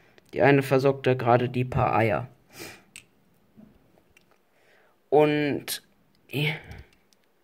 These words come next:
hier noch die einzelne. Oh, nee. Shit.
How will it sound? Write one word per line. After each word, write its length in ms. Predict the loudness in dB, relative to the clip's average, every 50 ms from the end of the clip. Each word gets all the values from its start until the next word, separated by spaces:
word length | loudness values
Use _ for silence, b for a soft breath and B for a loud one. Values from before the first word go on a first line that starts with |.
| _ _ _ _ _ _ _ _ _ _ _ _ _ _ _ _ _ _ _ _ _ _ _ _ _ _ _ _ _ _ _ _ _ _ b b b b b b b b b
hier 460 | b -4 2 6 6 8 8 6 4 2
noch 200 | -2 -2 -2 -2
die 140 | -2 -2 0
einzelne. 680 | 4 4 4 4 4 2 2 2 4 6 6 4 4 2 -2 -8 _ _ _ _ _ _ _ -8
Oh, 220 | -4 -2 -2 0 0
nee. 360 | 0 2 2 0 0 -4 -8 -12 -18 _ _ _ _ _ _ _ _ _ _
Shit. 300 | -20 -18 -18 -16 -18 -20